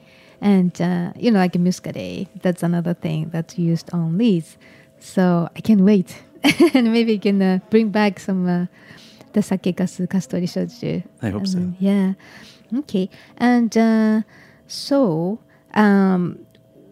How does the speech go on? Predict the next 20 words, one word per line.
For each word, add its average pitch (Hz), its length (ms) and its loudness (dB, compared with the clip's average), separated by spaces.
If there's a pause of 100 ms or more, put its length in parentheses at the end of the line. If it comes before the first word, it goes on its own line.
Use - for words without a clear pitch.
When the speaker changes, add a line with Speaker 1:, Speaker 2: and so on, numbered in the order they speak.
Speaker 1:
what 262 260 -2
kind 277 280 0
of, 180 160 -2
uh, 160 320 -4
restaurants 190 420 -2
and 175 140 0
bars 165 300 -2
can 185 200 -2
you 170 120 2
recommend 165 520 -6
for 175 120 -2
now? 170 300 -6 (100)
Like, 180 180 -4 (100)
anywhere 185 480 0 (120)
here 220 180 -2
in 214 60 0
New 208 80 0
York 202 140 -2
City 196 380 0
or 160 420 -2